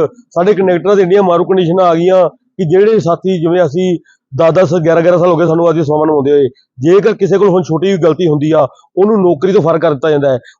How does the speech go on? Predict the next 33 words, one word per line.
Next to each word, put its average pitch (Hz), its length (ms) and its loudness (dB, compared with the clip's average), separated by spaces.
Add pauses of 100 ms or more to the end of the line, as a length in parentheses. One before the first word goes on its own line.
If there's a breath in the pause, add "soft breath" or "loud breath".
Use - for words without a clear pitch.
ਓਵਰਲੋਡਿੰਗ 196 520 2
ਜਿਵੇਂ 185 200 0
ਸਵਾਰੀ 165 280 0
ਹੁੰਦੀ 147 300 -2
ਆ, 170 80 2
ਉਹਦੇ 175 340 -2
'ਚ 175 100 -4
ਕੋਈ 196 180 -2
ਇੱਕ 190 140 -4
ਅੱਧੀ 185 140 -2
ਸਵਾਰੀ 165 260 -2
ਗਲਤੀ 160 280 -2
ਨਾਲ 175 120 2
ਰਹਿ 160 140 0
ਜਾਂਦੀ 190 260 0
ਆ, 180 180 2 (640)
ਇੱਕ 160 200 -4
ਅੱਧੀ 190 120 0
ਸਵਾਰੀ 170 300 2
ਰਹਿ 156 180 2
ਜਾਂਦੀ 190 260 0
ਆ, 196 220 4
ਉਹਦੇ 190 260 0
ਕਰਕੇ 190 440 2
ਫਿਰ - 440 -2
ਇਹ 208 300 0 (720)
ਸਰਵਾ-, 180 480 0
ਸਰਕਾਰੀ 185 380 0
ਨੂੰ 240 100 0
ਜੁਰਮਾਨਾ 202 320 2
ਕਰਨ 202 180 2
ਦੀ 208 60 0
ਬਜਾਏ 185 320 2